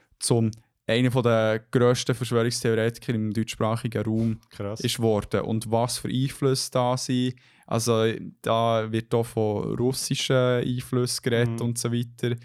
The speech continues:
Speaker 1: Was auch wiederum fast wie eine Verschwörungstheorie
Speaker 2: Ja,
Speaker 1: tönt,
Speaker 2: voll.
Speaker 1: aber eben auch irgendwo durch so eben Funken Wahrheit dabei ist.
Speaker 2: Mhm.
Speaker 1: Und, äh, kann ich mega empfehlen auch. Also, du, du hast es zwar noch nicht reingezogen,
Speaker 2: Nein.
Speaker 1: aber ich glaube,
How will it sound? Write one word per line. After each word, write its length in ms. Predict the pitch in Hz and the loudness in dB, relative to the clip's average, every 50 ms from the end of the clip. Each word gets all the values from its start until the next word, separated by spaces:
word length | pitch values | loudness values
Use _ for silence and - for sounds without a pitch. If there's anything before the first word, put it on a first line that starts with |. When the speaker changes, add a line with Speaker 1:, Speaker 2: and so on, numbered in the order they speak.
| - - - _ - | -14 -20 -14 _ -2
Speaker 1:
Was 200 | 123 120 - - | 0 0 0 2
auch 160 | 117 139 147 156 | 2 2 4 4
wiederum 300 | 156 151 160 147 147 147 | 4 4 4 2 2 4
fast 260 | 143 135 143 139 143 | 2 2 2 2 2
wie 40 | 143 | 2
eine 100 | 143 139 | 2 2
Verschwörungstheorie 800 | 123 131 123 127 123 123 139 143 - - 147 135 135 139 139 135 | 2 0 2 2 2 2 2 0 0 0 2 2 2 2 2 0
Speaker 2:
Ja, 260 | 113 117 135 131 135 139 | 2 4 4 6 6 4
Speaker 1:
tönt, 140 | 131 - - | 2 0 0
Speaker 2:
voll. 100 | - 110 | 2 2
Speaker 1:
aber 260 | 135 151 151 156 160 | 2 4 4 4 4
eben 1120 | 156 147 - _ _ _ _ _ _ _ _ _ _ _ - - - - - - 120 156 151 | 4 2 -2 _ _ _ _ _ _ _ _ _ _ _ -20 -20 -20 -12 -6 -2 0 2 2
auch 320 | 127 131 131 143 156 165 143 | 4 4 4 4 4 4 4
irgendwo 340 | 151 160 165 156 151 156 | 4 4 4 4 4 4
durch 360 | 156 - 156 151 156 147 151 - | 4 4 4 4 6 4 4 4
so 160 | 160 151 147 | 4 2 2
eben 140 | 143 151 139 | 2 0 0
Funken 380 | - - 143 139 - - 151 123 | 0 0 0 0 0 0 0 2
Wahrheit 480 | 123 123 131 135 135 127 135 135 - - | 2 2 2 2 2 2 0 -2 -2 -4
dabei 160 | 131 120 135 | -2 0 0
ist. 480 | 131 123 110 110 98 98 - - 127 | 0 0 0 0 0 0 -2 -4 -4
Speaker 2:
Mhm. 240 | 120 117 117 113 117 _ _ _ _ _ _ _ _ _ _ _ _ _ _ _ - - - | -4 -6 -6 -8 -12 _ _ _ _ _ _ _ _ _ _ _ _ _ _ _ -18 -8 -2
Speaker 1:
Und, 320 | 117 120 117 117 117 110 113 | 0 2 4 4 4 4 4
äh, 380 | 113 110 110 110 113 110 107 - _ _ _ _ _ _ - _ _ _ _ _ _ _ - | 4 4 4 4 2 2 0 -2 _ _ _ _ _ _ -20 _ _ _ _ _ _ _ -6
kann 200 | - - 120 120 | 0 2 4 6
ich 140 | 120 123 110 | 6 4 4
mega 580 | 123 123 117 117 117 127 143 143 - 151 139 127 | 4 4 4 6 6 6 4 4 4 4 4 4
empfehlen 420 | 117 107 - - 117 123 131 131 | 2 0 0 0 0 2 2 2
auch. 300 | 123 113 104 98 98 98 | 2 2 2 2 2 0
Also, 200 | 104 110 - 127 | 0 -2 -2 -8
du, 140 | 117 - - - _ _ _ _ - | -10 -12 -14 -14 _ _ _ _ -4
du 100 | - 127 | 0 0
hast 80 | 127 - | 0 0
es 60 | - | 0
zwar 140 | - 131 123 123 | 0 2 2 2
noch 160 | 120 123 131 | 2 2 2
nicht 140 | 131 127 143 | 0 0 -2
reingezogen, 420 | 131 - 139 - - - 123 104 | -2 -4 -4 -2 0 0 2 2
Speaker 2:
Nein. 80 | 104 131 | 4 2
Speaker 1:
aber 160 | 123 110 - | 2 0 0
ich 40 | - | 0
glaube, 720 | - 113 98 117 117 113 110 110 110 110 107 107 - - | 0 0 2 2 2 2 2 0 0 0 -2 -4 -6 -8